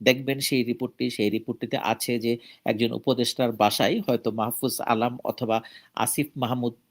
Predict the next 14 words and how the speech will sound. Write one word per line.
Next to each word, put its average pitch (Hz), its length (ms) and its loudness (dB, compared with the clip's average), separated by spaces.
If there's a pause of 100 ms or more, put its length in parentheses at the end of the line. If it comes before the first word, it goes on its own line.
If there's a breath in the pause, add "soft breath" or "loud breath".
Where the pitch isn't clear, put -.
(120)
আহ, 110 240 2
ভুই-, 123 220 -2
সজীব 127 340 2
ভুইয়া, 113 360 4 (1000 loud breath)
এই 143 120 4
দুজনের 175 380 4
যে 151 120 4
কোনো 147 200 -2
একজন 120 460 -4
বাসায় 113 340 2
এনসিপির 113 680 -2
তিরিশ 127 280 -2
জন 117 180 0
নেতাসহ 113 580 -4